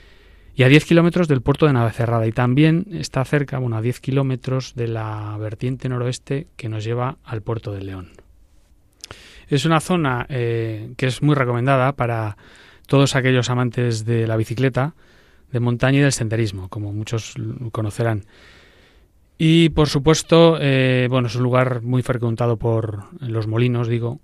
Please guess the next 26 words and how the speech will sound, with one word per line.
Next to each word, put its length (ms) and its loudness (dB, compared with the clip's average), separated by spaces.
eh, 480 -6
por 180 -6
grupos 380 0
de, 280 -4
de 120 -6
parroquias, 540 0
de 100 -2
congregaciones 640 -2
marianas, 560 0
donde 240 0
hay 40 4
muchas 240 0
casas 240 -4
espirituales, 640 0
donde, 720 0
donde 600 -2
poder 220 0
organizar 680 -2
retiros, 800 2
y 280 0
precisamente 500 -2
es 120 -4
en 60 0
Los 120 0
Molinos 500 0
donde, 640 4